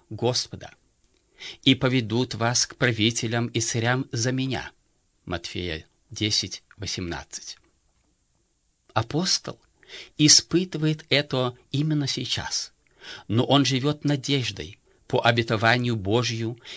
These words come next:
испытать и другое пророческое слово Божье, а именно:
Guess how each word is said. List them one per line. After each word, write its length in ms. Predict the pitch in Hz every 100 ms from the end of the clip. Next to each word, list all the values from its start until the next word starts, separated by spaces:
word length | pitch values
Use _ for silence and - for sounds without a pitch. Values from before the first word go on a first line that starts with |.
| -
испытать 720 | 139 - - 131 151 156 - -
и 80 |
другое 600 | 135 135 143 135 151 123 98
пророческое 720 | 107 101 104 - 107 - 113
слово 400 | - 117 127 123
Божье, 500 | 113 110 104 98 92 - _
а 120 | 110
именно: 520 | 113 117 95 80 67